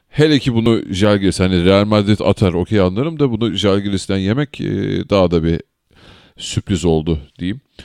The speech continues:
E, ki biliyorsunuz, e, Ulanovas yoktu Žalgiris'te, hani ana silahlarından bir tanesi. E, onun haricinde yani Žalgiris çok doğru oynadı bir kere. Güçlü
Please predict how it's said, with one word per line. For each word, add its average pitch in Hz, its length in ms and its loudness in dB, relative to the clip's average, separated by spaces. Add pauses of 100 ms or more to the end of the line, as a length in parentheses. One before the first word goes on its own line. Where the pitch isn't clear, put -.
(460)
E, 98 380 0
ki 113 400 2 (140)
biliyorsunuz, 92 640 -4
e, 85 600 2 (100)
Ulanovas 95 680 0 (120)
yoktu 85 420 -2 (120)
Žalgiris'te, 80 760 -6
hani 80 300 -8 (100)
ana 85 200 -2
silahlarından 80 760 -4
bir 80 80 -6
tanesi. 80 560 -6 (920)
E, 113 420 -6
onun 147 400 -8
haricinde 151 640 2
yani 131 540 0
Žalgiris 139 460 2
çok 127 260 0
doğru 95 280 6
oynadı 82 340 0
bir 85 60 -2
kere. 101 400 0 (1300)
Güçlü 123 580 -2